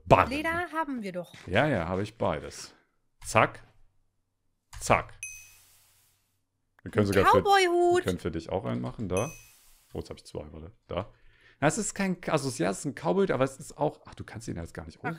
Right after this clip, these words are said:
Speaker 1: umsetzen.
Speaker 2: kann ihn gar nicht aufmachen.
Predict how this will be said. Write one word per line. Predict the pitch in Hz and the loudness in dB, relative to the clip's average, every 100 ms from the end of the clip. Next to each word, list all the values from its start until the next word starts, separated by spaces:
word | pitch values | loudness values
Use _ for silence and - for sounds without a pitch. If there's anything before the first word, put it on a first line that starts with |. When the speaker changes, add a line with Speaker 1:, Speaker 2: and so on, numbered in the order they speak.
| 349 | -14
Speaker 1:
umsetzen. | - | -4
Speaker 2:
kann | 311 262 | -2 -2
ihn | 226 226 | -6 -6
gar | 214 | -6
nicht | 233 277 - | -8 -12 -10
aufmachen. | 240 254 330 359 - - 233 226 262 - 240 233 240 247 269 | -4 -4 -4 -10 -18 -14 -12 -12 -16 -18 -16 -14 -14 -16 -16